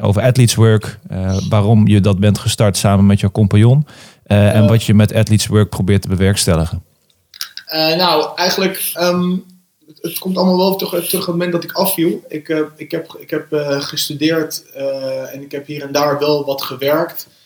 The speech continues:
Speaker 2: eh, maar nooit, nooit echt de, de, de tijd gehad om, om, om bijvoorbeeld een heel jaar, eh, gestructureerd te gaan werken, omdat sport gewoon te veel van mij vroeg.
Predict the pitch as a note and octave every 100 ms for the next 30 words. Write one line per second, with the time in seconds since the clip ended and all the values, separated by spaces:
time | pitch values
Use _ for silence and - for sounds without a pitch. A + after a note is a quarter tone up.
0 | _ _ _ _ C3+ C3+ C3+ C3 C3+ C3+
1 | D#3 E3+ - - _ _ - - - _
2 | D3+ D#3 D#3+ - D3+ - - C#3+ C#3+ -
3 | _ C#3 C3+ C3+ C3 C3 - D#3 E3+ E3+
4 | - C#3 C#3+ C3+ B2+ C3+ C3 B2 C#3 C3+
5 | C3 A#2+ B2 - D3 C#3 C#3 C3+ C3 D#3+
6 | D#3 D3+ D3 C#3+ C3 - B2 C3+ - -
7 | E3+ - D3+ D3+ D3 C#3 - C#3 C#3 C3
8 | C#3 C#3+ - C3+ F3 _ _ _ _ _
9 | - C#3 C#3 C#3 - D#3 D#3 C#3+ C3 D3+
10 | C#3+ D3 C#3+ C#3 C3 B2+ D3+ - -